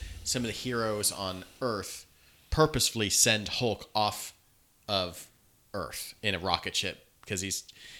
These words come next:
he's too out of control. So they're like, "Let's just send him to a planet where, like,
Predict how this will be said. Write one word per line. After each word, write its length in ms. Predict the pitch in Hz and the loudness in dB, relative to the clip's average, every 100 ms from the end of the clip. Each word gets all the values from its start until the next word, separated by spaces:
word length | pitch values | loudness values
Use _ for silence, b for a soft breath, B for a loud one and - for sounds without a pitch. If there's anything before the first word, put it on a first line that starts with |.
| B | B
he's 280 | - 123 - | 0 4 6
too 200 | 147 127 | 6 6
out 100 | 117 | 6
of 60 | - | 2
control. 400 | 110 120 104 104 | -4 -2 0 0
So 140 | - | -2
they're 80 | 107 | -2
like, 260 | 110 - | -4 -6
"Let's 120 | 139 156 | -6 0
just 160 | 208 | 0
send 120 | 175 | 0
him 80 | 180 | -4
to 100 | 160 | -6
a 40 | 147 | -6
planet 440 | - 117 127 131 | -4 -4 -4 -4
where, 140 | 110 107 | -6 -4
like, 280 | 101 101 | -4 -6